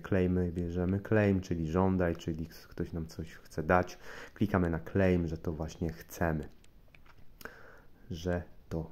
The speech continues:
właśnie chcemy. Tak, coś tam kupujemy sobie, jakieś tam questy, Arm Quest, okej, dobra. Trzy przecinek jeden bilion strength. Czyli co? Czyli nie, że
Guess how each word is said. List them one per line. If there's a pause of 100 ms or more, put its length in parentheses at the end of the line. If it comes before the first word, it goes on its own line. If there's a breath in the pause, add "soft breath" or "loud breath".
właśnie
chcemy. (480 loud breath)
Tak,
coś
tam
kupujemy
sobie,
jakieś
tam
questy,
Arm
Quest,
okej,
dobra. (840 loud breath)
Trzy
przecinek
jeden
bilion
strength. (640 loud breath)
Czyli
co?
Czyli
nie,
że